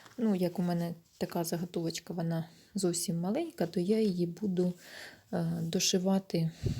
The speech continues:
меблевою тканиною. І буду шити косметичку. Перше, що мені потрібно зробити, це нашити, збільшити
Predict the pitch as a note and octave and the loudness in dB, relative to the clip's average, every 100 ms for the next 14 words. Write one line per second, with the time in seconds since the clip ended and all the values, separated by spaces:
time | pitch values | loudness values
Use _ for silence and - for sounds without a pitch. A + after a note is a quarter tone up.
0 | - - - - - - - B3+ - F#3 | -4 -8 -14 -18 -20 -20 -16 -12 -2 2
1 | E3+ E3 D#3 D#3+ D#3+ - D#3+ D#3+ D#3+ E3 | 2 2 2 0 -2 -2 0 0 0 -2
2 | F#3 F#3+ _ _ - - - - - - | -6 -8 _ _ -20 -20 -20 -20 -20 -20
3 | _ _ _ _ _ _ - E4+ E4 - | _ _ _ _ _ _ 4 6 6 0
4 | _ _ _ _ _ _ - F3+ A3 G3 | _ _ _ _ _ _ -4 0 2 2
5 | - G3+ G3 - F#3 F3+ F3+ - _ _ | 0 0 -2 -2 0 0 -4 -10 _ _
6 | _ - - F3+ F#3 E3 D#3+ D#3+ - - | _ -14 -6 0 2 2 -2 -6 -8 -8
7 | G#3+ _ _ - - - - _ - F#3 | -10 _ _ -20 -18 -18 -20 _ 0 2
8 | F3+ - E3+ F3+ E3+ E3 E3 F3 - E3+ | 4 2 0 0 0 0 -2 -4 -2 0
9 | E3+ F3 G3+ G3+ B3+ C4+ A3 A3 - - | 0 2 2 2 0 4 2 2 -2 2
10 | A3 A#3 A#3+ - _ _ - - - - | 4 4 2 -4 _ _ -20 -20 -20 -20
11 | - _ _ _ F#3+ F3 - A3+ A#3 - | -20 _ _ _ 0 2 2 0 2 4
12 | A3+ A#3 - - - - - - - - | 4 4 -4 -14 -12 -10 -12 -18 -20 -20
13 | - - - F#3 D#3+ F#3+ E3 - E3 - | -2 -2 4 4 8 8 6 0 -2 -6